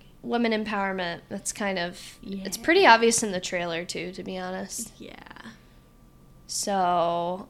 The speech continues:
Speaker 1: um, but I love the outfits. Love the costumes.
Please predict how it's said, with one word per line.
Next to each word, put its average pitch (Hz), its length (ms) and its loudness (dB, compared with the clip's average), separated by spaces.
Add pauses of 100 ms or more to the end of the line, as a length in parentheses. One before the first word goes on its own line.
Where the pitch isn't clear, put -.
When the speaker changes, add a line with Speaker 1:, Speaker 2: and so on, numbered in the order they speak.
(100)
Speaker 1:
um, 190 380 -2 (120)
but 214 140 6
I 196 100 -2
love 196 280 2
the 214 160 4
outfits. - 920 2 (800)
Love 208 340 4
the 214 120 2
costumes. 214 1200 0